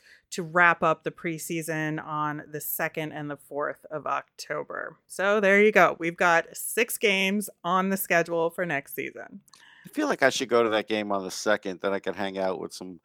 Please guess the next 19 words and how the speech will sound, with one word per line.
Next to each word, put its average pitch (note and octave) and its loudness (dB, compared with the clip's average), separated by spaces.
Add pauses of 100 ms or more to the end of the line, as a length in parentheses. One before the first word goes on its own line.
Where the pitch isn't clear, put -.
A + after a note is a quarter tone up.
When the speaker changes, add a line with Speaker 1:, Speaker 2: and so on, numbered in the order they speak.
(420)
Speaker 2:
uh, F2 0 (160)
buddies F#2 -2
for - -14
my F2+ -6
birthday F2+ -4
the E2+ -8
next F#2 -8
day. E2 -6 (920)
I D4 -2
feel F4 0
Speaker 1:
Ah, D#4+ 6
Speaker 2:
like, - -6
I - -18
Speaker 1:
good E4 2
Speaker 2:
feel C#4 -6
Speaker 1:
to C4 2
Speaker 2:
like D#4 6
maybe, G3 8
Speaker 1:
know. F3+ 6